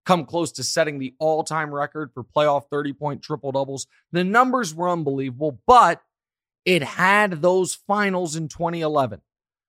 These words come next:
where he was the favorite, where he was on the better team, where they were up two one, and he short-circuited. So how do you go from that to the greatest player of all time and certainly the greatest player of the last fifty years?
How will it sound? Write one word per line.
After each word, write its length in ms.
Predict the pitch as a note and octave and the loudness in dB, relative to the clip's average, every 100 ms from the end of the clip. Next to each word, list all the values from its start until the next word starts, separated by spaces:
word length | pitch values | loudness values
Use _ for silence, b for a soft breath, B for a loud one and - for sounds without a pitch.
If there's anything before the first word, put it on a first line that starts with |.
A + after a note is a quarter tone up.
| _ | _
where 200 | - D#3+ | -2 0
he 180 | D#3+ E3 | 0 -4
was 440 | E3 D3 F#3+ G3+ F#3 | -4 4 4 4 -2
the 120 | G3+ | -6
favorite, 540 | - C3+ A#2 A2+ A2 _ _ _ _ - | -4 -4 -4 -6 -10 _ _ _ _ -2
where 540 | C#3+ D#3+ D3 C#3 B2 _ _ | 4 4 4 0 -4 _ _
he 160 | F3 | -8
was 380 | E3 C#3 E3+ E3 | -4 2 4 4
on 160 | F3+ E3+ | 0 0
the 80 | |
better 280 | D3+ D3+ D3 | 0 2 0
team, 540 | C3+ - A#2+ A2 G#2+ G2+ _ _ - | -4 -8 -6 -8 -10 -16 _ _ -2
where 160 | D3 | 0
they 140 | D3 C#3 | 0 -2
were 280 | C3+ D#3+ | 0 2
up 220 | E3+ E3+ - | 2 0 -4
two 180 | E3+ | -4
one, 520 | D3+ C3 B2 A#2 A#2+ A#2 _ _ - | -2 -2 -6 -6 -10 -16 _ _ -6
and 140 | C#3+ | -2
he 160 | C3+ E3 | 0 -2
short-circuited. 840 | - E3 D#3+ - - A#2+ _ - _ _ _ _ _ | -2 0 0 -2 -6 -8 _ -20 _ _ _ _ _
So 160 | - D3+ | 0 2
how 240 | D#3+ A3 | 6 4
do 80 | B3 | 2
you 100 | B3 | 2
go 200 | A3 G#3 | 4 4
from 240 | G3 E3+ | 2 -2
that 340 | F3 C#3 A2+ _ _ _ _ _ - | 0 0 -4 _ _ _ _ _ -6
to 80 | E3+ | -2
the 100 | D3+ | -2
greatest 500 | A#2+ D3+ E3+ D#3 - | 0 0 0 -2 -4
player 300 | E3 D#3 D3 | 0 2 0
of 100 | C#3 | -2
all 200 | C#3+ C3+ | -4 -6
time 340 | - C#3 C#3 | -8 -10 -10
and 100 | C3+ | -12
certainly 380 | A2+ C#3+ C#3 C#3+ | -10 -10 -10 -12
the 120 | C3 | -14
greatest 320 | B2+ C3 B2 - | -8 -8 -8 -6
player 180 | C3 | -4
of 80 | C3 | -2
the 40 | B2+ | -4
last 240 | B2+ - | -4 -6
fifty 280 | C3 - A#2 | -12 -12 -12
years? 420 | C3+ D#3 E3 - | -8 -6 -8 -12